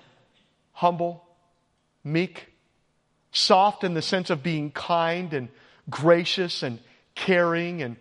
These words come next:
loving and perfect. And he was also bold and truthful. That's true too. We're called to be like him. Are you? In contrast to being hard and harsh and abrasive and mean and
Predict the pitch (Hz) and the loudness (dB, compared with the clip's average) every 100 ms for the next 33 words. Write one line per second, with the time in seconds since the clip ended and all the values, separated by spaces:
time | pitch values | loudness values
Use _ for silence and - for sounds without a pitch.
0 | _ _ _ 147 170 180 165 175 175 170 | _ _ _ 2 6 6 4 -2 -2 -6
1 | 120 110 _ _ _ - 190 185 - 190 | -8 -12 _ _ _ -2 2 2 0 -6
2 | 185 156 123 - _ _ 202 185 160 165 | -4 -8 -8 -10 _ _ -2 0 2 0
3 | 165 170 131 160 160 175 175 175 - 208 | 0 -4 -2 0 2 2 -2 -6 -4 -4
4 | 214 - 165 165 160 _ - 143 - - | -4 -2 0 0 -6 _ -6 -4 -4 -6
5 | 180 165 - 208 170 - - 220 269 285 | -6 -6 -4 -4 -4 -14 -8 -4 -2 0
6 | 262 214 208 196 185 175 175 151 101 - | 0 -2 -2 0 -2 -4 -6 -6 -10 -18
7 | _ _ _ _ _ _ _ _ _ _ | _ _ _ _ _ _ _ _ _ _
8 | _ - 160 220 254 - - - _ _ | _ -2 0 -2 -8 -12 -20 -20 _ _
9 | _ _ _ - 240 208 214 233 226 226 | _ _ _ 0 2 4 4 4 4 4
10 | 202 - 185 196 175 - 214 202 170 147 | 4 2 0 0 0 2 6 6 4 -2
11 | 135 - - - 208 165 151 170 139 - | -6 -20 -10 4 4 4 0 -4 -4 -8
12 | - 196 160 180 214 214 - 143 139 143 | 0 0 4 4 4 4 -2 -2 -2 -4
13 | 170 220 208 156 135 127 | 0 2 2 0 -4 -8